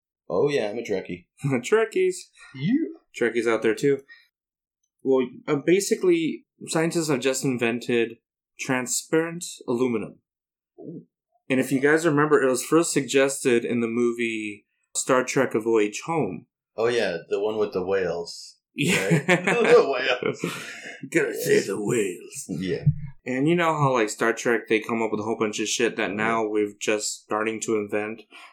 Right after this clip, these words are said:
Speaker 2: Like, you know, a few years, like, a couple
Speaker 1: Oh,
Speaker 2: of
Speaker 1: yeah, the,
Speaker 2: decades
Speaker 1: the
Speaker 2: ago.
Speaker 1: flip phone,
Speaker 2: The
Speaker 1: the
Speaker 2: flip phone, now we got,
Speaker 1: communicators.
Speaker 2: yeah. So, yeah, Oxford University is the guys who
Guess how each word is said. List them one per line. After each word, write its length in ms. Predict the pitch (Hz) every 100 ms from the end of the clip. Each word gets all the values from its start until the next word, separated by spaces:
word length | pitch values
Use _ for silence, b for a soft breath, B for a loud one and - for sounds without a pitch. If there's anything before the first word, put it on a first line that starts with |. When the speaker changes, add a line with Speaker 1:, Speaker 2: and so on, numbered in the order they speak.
| _
Speaker 2:
Like, 300 | 113 101 98
you 60 | 110
know, 140 | 107 101
a 40 |
few 520 | - 110 104 104 - _ _ _
years, 400 | - 113 113 107 -
like, 240 | 101 - _ b b b _ -
a 20 |
couple 180 | 107 110
Speaker 1:
Oh, 40 |
Speaker 2:
of 40 |
Speaker 1:
yeah, 60 | 107
the, 120 | 120
Speaker 2:
decades 220 | 104 120
Speaker 1:
the 80 | 127
Speaker 2:
ago. 200 | 120 120
Speaker 1:
flip 120 | 113 -
phone, 360 | 120 117 113 -
Speaker 2:
The 100 | 107
Speaker 1:
the 80 | 101
Speaker 2:
flip 180 | 135 -
phone, 320 | 131 123 123
now 140 | 120 120
we 120 | 117
got, 140 | 113
Speaker 1:
communicators. 300 | 107 107 107
Speaker 2:
yeah. 320 | 113 107 98 95 - _ b b b b
So, 680 | - - 139 127 123 123 90 -
yeah, 280 | 131 135 -
Oxford 500 | 127 156 - 175 151
University 840 | 139 120 131 127 - 107 98 107
is 420 | - 113 104 - -
the 80 | 110
guys 440 | 117 110 110 - -
who 500 | 104 101 101 101